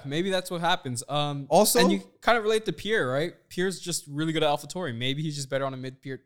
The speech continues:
Speaker 1: mid, mid
Speaker 2: Some
Speaker 1: pack team.
Speaker 2: people struggle in a big seat. Um, Ferrari, there's also a lot of rumblings, like, Binotto. What, at some point,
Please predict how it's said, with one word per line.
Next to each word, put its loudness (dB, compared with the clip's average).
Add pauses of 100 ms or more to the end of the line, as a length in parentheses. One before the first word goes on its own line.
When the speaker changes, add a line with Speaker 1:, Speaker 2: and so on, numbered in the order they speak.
Speaker 1:
mid, -8 (120)
mid -8
Speaker 2:
Some 4 (180)
Speaker 1:
pack 0
team. 2
Speaker 2:
people 0
struggle -2
in -10
a -8
big -8 (220)
seat. -12 (280)
Um, -2 (1400)
Ferrari, 4 (760)
there's -8
also 0
a -4
lot -4
of -8
rumblings, -4
like, -6 (840)
Binotto. 0 (440)
What, -6 (600)
at -8
some 2
point, -2